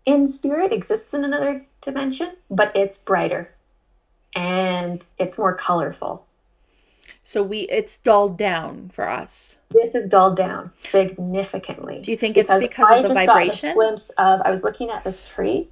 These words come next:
Speaker 2: <coughs> Yeah.
Speaker 1: Saw the,
Speaker 2: <clears throat>
Speaker 1: it was, like, the, the brightest green, the brightest green.
Speaker 2: Do you think it has to do with, like, vibration and frequency and things?
Speaker 1: Oh, yeah, yeah. I think that's all
Speaker 2: It's all
Speaker 1: energy.
Speaker 2: connected.
Speaker 1: Yeah,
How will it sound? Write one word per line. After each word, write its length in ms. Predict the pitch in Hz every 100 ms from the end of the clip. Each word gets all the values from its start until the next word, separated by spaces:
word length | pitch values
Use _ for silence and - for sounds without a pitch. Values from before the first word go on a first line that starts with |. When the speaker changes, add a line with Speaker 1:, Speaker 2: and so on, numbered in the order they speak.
| -
Speaker 2:
<coughs> 580 | - - - 403 - - - 214
Yeah. 240 | 175 226 - - - _ -
Speaker 1:
Saw 260 | - 233 233
the, 280 | 196 - -
Speaker 2:
<clears throat> 1080 | - - - 294 196 165 _ _ - _ -
Speaker 1:
it 100 | -
was, 100 | -
like, 160 | 220 220
the, 80 |
the 140 | 190 190
brightest 500 | 202 202 196 190 -
green, 300 | 185 180 - - - -
the 80 | 202
brightest 500 | 208 202 196 175 -
green. 320 | - - - _ _ _ _ - - _ _
Speaker 2:
Do 60 | -
you 40 |
think 180 | 254 247
it 80 | 285
has 160 | 262 269
to 80 |
do 100 | 233
with, 140 | 226 214
like, 140 | 202
vibration 580 | 208 196 170 143 - -
and 140 | 190
frequency 580 | - 185 220 247 - 285
and 100 | 311
things? 880 | 320 359 415 392 - - - - - _ -
Speaker 1:
Oh, 200 | 427 294
yeah, 220 | 277 254
yeah. 120 | 240 -
I 100 | 359
think 220 | 320 277
that's 180 | 196 214
all 480 | 208 208 185 185 _ _ - - - _ - - -
Speaker 2:
It's 140 | 226 226
all 60 |
Speaker 1:
energy. 100 | 214 226
Speaker 2:
connected. 480 | 170 180 - 170 - - _ _ _ _ _ _ _ _ -
Speaker 1:
Yeah, 240 | 220 208